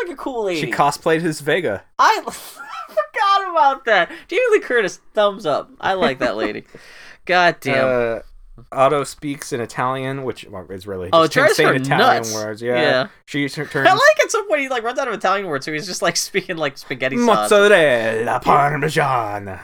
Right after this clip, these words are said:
Speaker 1: She's all, like, writhing around and
Speaker 2: Yeah.
Speaker 1: shit.
Speaker 2: Uh, but they're
Speaker 1: Oh,
Speaker 2: not gonna
Speaker 1: God.
Speaker 2: fuck. And he, she's like, "Not here." Uh, then Ken comes in, hides the key in the chest in the fish tank while Otto hides in a bathroom.
Speaker 1: Yeah.
Speaker 2: Uh, she comes out, pretends,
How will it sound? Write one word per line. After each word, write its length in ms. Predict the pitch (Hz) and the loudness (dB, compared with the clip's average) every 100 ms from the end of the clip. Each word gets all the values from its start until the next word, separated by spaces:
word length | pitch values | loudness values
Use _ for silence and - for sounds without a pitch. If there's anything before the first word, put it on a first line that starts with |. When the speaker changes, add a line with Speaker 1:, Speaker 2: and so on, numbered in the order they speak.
| - - - | -18 -20 -12
Speaker 1:
She's 240 | - 349 | -6 -4
all, 140 | 349 294 | 0 0
like, 120 | 247 | 0
writhing 340 | 160 165 170 | 0 2 2
around 400 | 151 123 123 135 117 | 0 -2 -2 -2 -4
and 80 | 101 | -8
Speaker 2:
Yeah. 140 | 98 | -6
Speaker 1:
shit. 220 | 101 - - - | -8 -8 -14 -20
Speaker 2:
Uh, 680 | - - - - - - | -20 -20 -18 -18 -18 -14
but 340 | - 120 202 202 | -4 0 4 6
they're 100 | - | 6
Speaker 1:
Oh, 20 | |
Speaker 2:
not 140 | 160 | 4
gonna 140 | 151 156 | 2 0
Speaker 1:
God. 320 | 151 127 131 | 2 2 2
Speaker 2:
fuck. 40 | - - | -6 -14
And 320 | 120 113 90 101 | -10 -10 -10 -14
he, 140 | 123 117 | -12 -12
she's 160 | - | -10
like, 220 | 113 120 | -6 -4
"Not 240 | 135 151 139 | -2 -4 -4
here." 400 | 131 120 117 - _ _ _ _ _ | -4 -4 -4 -6 _ _ _ _ _
Uh, 380 | 113 110 107 107 | -8 -4 -4 -6
then 220 | 110 127 | -6 -8
Ken 260 | - 143 143 | -6 -6 -6
comes 300 | 143 123 123 | -8 -6 -6
in, 320 | 120 117 113 - | -6 -6 -12 -10
hides 180 | 135 - | -10 -10
the 60 | |
key 180 | 120 143 | -14 -12
in 80 | 123 | -12
the 60 | 113 | -10
chest 340 | - 123 - | -8 -8 -8
in 80 | 113 | -14
the 60 | 98 | -10
fish 320 | - 143 - | -10 -10 -8
tank 360 | 139 123 - - | -8 -8 -12 -14
while 420 | 117 101 101 98 - | -8 -6 -6 -8 -8
Otto 220 | 113 107 | -8 -6
hides 240 | 113 107 | -6 -8
in 40 | 107 | -10
a 40 | |
bathroom. 760 | 92 95 98 - 101 101 101 101 - | -14 -12 -12 -14 -14 -14 -14 -16 -14
Speaker 1:
Yeah. 360 | 120 110 107 107 _ _ | -14 -14 -16 -18 _ _
Speaker 2:
Uh, 440 | - 123 127 120 120 | -4 -2 0 -2 -6
she 180 | - - | -10 -12
comes 240 | 147 131 113 | -10 -8 -4
out, 220 | 110 107 | -4 -6
pretends, 560 | - 117 110 98 - | -8 -10 -8 -12 -18